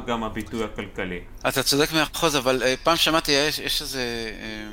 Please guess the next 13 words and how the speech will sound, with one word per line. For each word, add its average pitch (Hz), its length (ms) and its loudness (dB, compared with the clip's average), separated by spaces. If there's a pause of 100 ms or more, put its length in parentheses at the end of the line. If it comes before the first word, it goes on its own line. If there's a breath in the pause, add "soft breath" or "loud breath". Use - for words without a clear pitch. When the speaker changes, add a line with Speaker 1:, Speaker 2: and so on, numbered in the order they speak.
(100)
Speaker 2:
סדרת 117 540 -4
טלוויזיה 120 760 -6
שב-, - 220 -4 (1200)
בפרק 143 380 -4
הראשון, 131 520 -4
בהתחלה, 131 800 -4
הם 113 160 -8
אומרים, 147 440 -6 (680 loud breath)
אה, 113 80 -4 (420)
שכמות 113 760 0
הכסף - 360 0
שיש 143 300 4
לך 175 200 -4